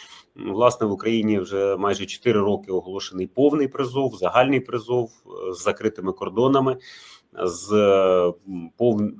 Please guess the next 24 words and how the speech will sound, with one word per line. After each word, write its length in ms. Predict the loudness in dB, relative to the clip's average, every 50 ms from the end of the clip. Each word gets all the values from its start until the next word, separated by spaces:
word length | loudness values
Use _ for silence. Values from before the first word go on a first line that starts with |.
| -2
по-, 200 | 0 0 0 0
повною, 640 | 0 4 6 8 8 8 8 6 4 4 4 2 -2 -4 _ -2 -2
е, 40 | -2
к-, 840 | 0 0 2 4 4 4 4 4 4 2 2 0 0 -2 -4 -6 -8 -12 _ _ _ -10
м, 200 | -8 -8 -8 -6
класифікацією 840 | 0 2 2 2 0 -4 -8 -2 4 6 6 6 6 4 -2 -6 -6
всіх 300 | -6 -6 -8 -8 -6 -8
людей, 400 | -10 -2 0 2 4 4 4 4
і 340 | 2 0 -2 -2 -2 -4 -4
з 120 | -4 -4
резервом 540 | -2 -2 2 4 4 4 4 4 2 0 0
плюс, 500 | -2 -2 -2 -2 -2 -4 -6 -10 -12 -10 -8 -8
і 180 | -8 -8 -8
з 140 | -10 -12 -16
базами 600 | 0 4 8 8 8 8 6 4 2 2 2 0
онлайн 440 | 0 0 2 2 4 4 4 2 0
і 60 | -4
так 180 | -6 -8 -8 -2
далі. 280 | 0 0 0 0 -2 -8
Тобто 320 | -14 -8 _ -4 -4 -4 -4 -10 -20 -20 -20 -20 _ _ 0
ми 180 | 2 4 4 4
готуємось, 640 | 4 0 0 0 0 2 4 4 2 2 0 -2
він 140 | 0 0 0
готується, 840 | 0 -2 -4 -4 -2 0 0 0 -2 -4 -8 -6 -2 0 0 0 -2